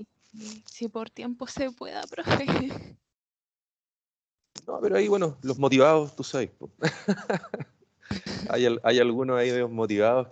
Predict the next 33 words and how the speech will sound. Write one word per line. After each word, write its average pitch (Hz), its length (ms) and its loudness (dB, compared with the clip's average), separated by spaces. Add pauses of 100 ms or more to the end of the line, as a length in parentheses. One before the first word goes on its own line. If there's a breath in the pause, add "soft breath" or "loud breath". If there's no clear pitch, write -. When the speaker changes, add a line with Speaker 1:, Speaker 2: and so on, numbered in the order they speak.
Speaker 1:
que, 104 460 -4 (1200)
que 110 100 0
les 104 100 4
gusta, 110 1080 4
les 104 140 2
gusta 127 300 -2
el - 60 -6
cuento, 107 380 0
así 107 220 -4
que 101 340 2
por 98 100 0
lo 104 80 4
menos 117 180 6
alguno 110 420 4
podríamos 104 480 2
sacar, 101 480 2
no 82 100 -12
sé, - 180 0
po, 82 140 -4
por 98 140 2
último 113 320 2
mando 107 220 2
a - 20 -4
fabricar 104 440 4
el 104 120 -4
que 104 120 -8
hice 101 200 -6
yo 110 100 0
de 104 60 2
ejemplo 110 480 -4
para 90 100 -2
mostrarles 90 480 -2
nomás. 69 240 -14